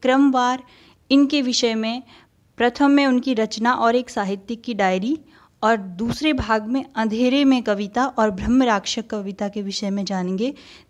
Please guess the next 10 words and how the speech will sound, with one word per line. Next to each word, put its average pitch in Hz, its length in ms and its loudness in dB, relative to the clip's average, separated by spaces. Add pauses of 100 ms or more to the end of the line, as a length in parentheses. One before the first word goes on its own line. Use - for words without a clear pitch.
(120)
तीसरा 302 420 2
भाग 233 360 2
हमारा 220 420 0 (160)
और 247 200 4
भी 277 160 0
अधिक 233 240 -2
महत्वपूर्ण 214 580 -6
होने 202 240 -4
वाला 196 240 -6
है, 220 280 -4